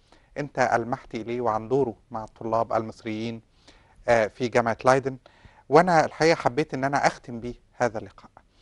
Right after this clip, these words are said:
آه، الدكتور، آه، نصر حامد أبو زيد جايز للصدفة البحتة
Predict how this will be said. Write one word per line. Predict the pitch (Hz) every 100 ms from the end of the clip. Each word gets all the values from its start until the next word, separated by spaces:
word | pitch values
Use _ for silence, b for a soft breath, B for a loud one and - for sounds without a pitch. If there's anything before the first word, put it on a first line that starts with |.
| B B B B _ -
آه، | 131 131 127 127
الدكتور، | 127 131 202 208 165
آه، | 131 127 123 120 117 117 117 117
نصر | 131 -
حامد | 131 147 147
أبو | 120 110
زيد | 147 160
جايز | 143 156 131 -
للصدفة | 117 - 165 -
البحتة | 123 107 - -